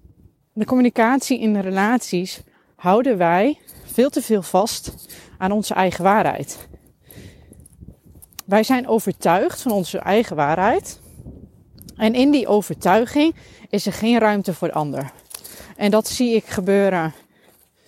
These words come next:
van beide kanten. Dus ik wil niet zeggen dat wij vrouwen dat alleen doen, mannen net zo. Maar dit is wel waar het misgaat in de communicatie.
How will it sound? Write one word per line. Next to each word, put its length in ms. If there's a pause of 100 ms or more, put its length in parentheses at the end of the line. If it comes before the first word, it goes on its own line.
(760)
van 180
beide 220
kanten. 440 (200)
Dus 120
ik 60
wil 140
niet 160
zeggen 200
dat 100
wij 120
vrouwen 260
dat 120
alleen 200
doen, 140 (340)
mannen 300
net 180
zo. 260 (760)
Maar 140
dit 180
is 120
wel 160
waar 120
het 100
misgaat 400
in 100
de 60
communicatie. 760